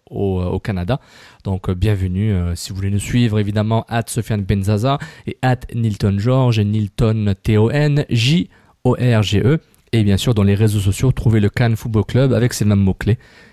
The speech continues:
Cannes Football Club pour, sur les réseaux sociaux. Merci pour les Patreons qui nous supportent toujours sur notre page Patreon, patreon point com barre oblique Cannes Football Club. Et bien sûr, on ne peut pas remercier, euh, assez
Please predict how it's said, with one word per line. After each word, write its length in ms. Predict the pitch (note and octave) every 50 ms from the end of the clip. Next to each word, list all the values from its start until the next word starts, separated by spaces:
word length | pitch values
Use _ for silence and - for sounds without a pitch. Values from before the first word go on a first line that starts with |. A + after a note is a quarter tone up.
| _ _
Cannes 140 | - F#2+ F#2
Football 260 | - - G2+ F#2+ F#2
Club 260 | - - G2+ G#2+ G#2 -
pour, 320 | - - A2+ G2+ F#2+ -
sur 180 | - - G2 F#2+
les 80 | F#2+
réseaux 280 | F#2 - G2 F2+ G#2 F#2+
sociaux. 300 | - - F#2 - - - - _ - - - - - - - - - - - - - - -
Merci 320 | - G#2+ G#2 F#2+ - - A2
pour 140 | - - A2+
les 220 | A2 A2+ A2 G#2+
Patreons 460 | - - D3+ C3 - - E3+ F3 D#3+
qui 120 | - - C3
nous 80 | B2+
supportent 340 | B2 - D3+ - D3+ - -
toujours 400 | - F#3+ E3+ D#3 F#3+ G3 F#3 -
sur 240 | - - C3+ B2+ B2+
notre 360 | B2+ B2+ A#2+ - - A#2+ G#2+
page 260 | - - A#2 G#2+ -
Patreon, 380 | - G#2+ F#2+ - - A2+ A#2 A2
patreon 320 | - G#2 - - A2+ G#2
point 180 | - G#2+ G2+ G2
com 180 | - A2 G#2
barre 140 | G2 G2 F#2+
oblique 220 | G2+ F#2+ G2+ G#2 -
Cannes 160 | - G2+ F2+
Football 240 | - G2 F2+ F2 F2
Club. 340 | - - G#2+ A2 A2+ A2 - - _
Et 100 | C3+ C3
bien 160 | A#2+ A#2+ A2+
sûr, 320 | G2 - - G#2+ A2 A2 G#2+
on 60 | G#2
ne 80 | G#2 F#2+
peut 120 | - G2+
pas 360 | - - A2 A2 A2 G#2+ - _ _ - - _ _ _
remercier, 720 | - A2+ A2 A2+ G#2 - - - A2+ A2 A2 A2 G#2+ G2+ G2+ - - - -
euh, 720 | G2+ F#2+ F#2+ F#2 F#2 F#2 F2+ F2+ F2 F2 F2 E2+ E2+ E2+ - - - - - - - - - _
assez 380 | A2+ A#2 - - - A2+ A#2